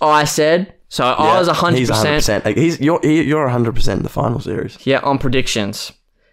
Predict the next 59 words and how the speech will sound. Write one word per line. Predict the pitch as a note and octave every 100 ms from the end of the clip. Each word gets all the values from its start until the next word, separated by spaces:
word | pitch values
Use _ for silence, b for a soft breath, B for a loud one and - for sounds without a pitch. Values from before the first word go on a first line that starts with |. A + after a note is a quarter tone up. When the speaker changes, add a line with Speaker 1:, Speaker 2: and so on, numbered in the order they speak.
| _ _ -
Speaker 1:
No, | D3+
we | D3 D#3
didn't. | F#3+ F3 -
I | D#3+
didn't | A3 F#3
know | F3
we | E3+
were |
gonna | E3 D#3
play | E3 D#3
the | C#3
next | C#3+ C3 -
day | C3+ B2
if | A#2+
we | A#2+
won. | A2 A2+ G2 - _ _ _ _ _ -
So | A2 C#3+
Speaker 2:
Yeah. |
Speaker 1:
we | D#3
didn't | E3 F#3+
give | D#3+ D#3+
our | D#3
predictions | D3+ C3+ C#3+ - B2+ A#2
for | A#2
that, | A2+ G2+ - _ -
unfortunately. | C3 - B2 - A2 G2+ - _ _ -
And | C#3+
I | C3 C3+ - _ _ -
don't | E3 E3
know | D#3
if | D3+
they | C#3
even | C3+ C3+
had | B2+ A#2+
it | A#2
up. | G#2 - _ _ -
So | B2 A#2 A2+ G#2+ - _ -
that | A#2
could | - C#3
be | C#3
our | C3
fault. | - B2+ B2+
It | -
could | A2+
be | A2
their | G#2+ G#2
fault | A2
Speaker 2:
I | A#2+
Speaker 1:
for |
Speaker 2:
think | C3+
it |
Speaker 1:
not | A#2+
Speaker 2:
was | G#2+
our | F#2+
Speaker 1:
knowing. | -
Speaker 2:
fault | F2
for | -
being | F2 E2+
ignorant. | F#2 - D2+